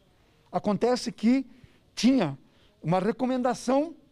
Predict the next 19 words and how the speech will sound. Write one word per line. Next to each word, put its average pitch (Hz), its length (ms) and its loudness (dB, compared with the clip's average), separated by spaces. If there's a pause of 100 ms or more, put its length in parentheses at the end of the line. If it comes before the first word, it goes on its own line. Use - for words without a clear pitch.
(240)
né, 175 140 -2
para 202 160 -2
que 196 160 -4
isso 214 200 -4
não 220 160 2
acontecesse. 185 580 -2
Então, 214 280 -2
a 180 100 -2
partir 180 360 -4
de 202 60 2
amanhã, 170 440 0 (580)
vai 160 260 -2
constar, 170 520 -2
nós 151 160 -2
vamos 175 180 -2
alterar 165 400 0
o 180 60 0
nosso 165 240 -4
decreto, 160 500 -2